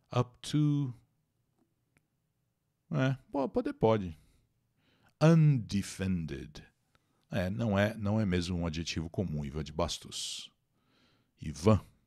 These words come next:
All right. Quais são os cuidados aqui? Undefended. Aí sim o E pronunciado, olha só.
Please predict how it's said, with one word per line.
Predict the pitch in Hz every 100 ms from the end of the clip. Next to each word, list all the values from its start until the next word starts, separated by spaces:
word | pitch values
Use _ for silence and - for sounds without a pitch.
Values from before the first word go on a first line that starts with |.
| _ _ _ _ _ _ _ _ _ _ _ _ _ _ _
All | 85 85 90
right. | 139 113 - - - - _ _ _ _ _ _ _ _ _
Quais | - 101
são | 104
os | 92
cuidados | - 85 82 80 80
aqui? | 90 185 208 160 _ _ _ _ _ _ _ _ _ _ _
Undefended. | 107 107 104 95 87 90 - - 117 127 123 107 82 92 85 78 69
Aí | 62 85 143
sim | - 214
o | 190 175
E | 175 180
pronunciado, | - 156 185 - 101 90
olha | 104
só. | - - 73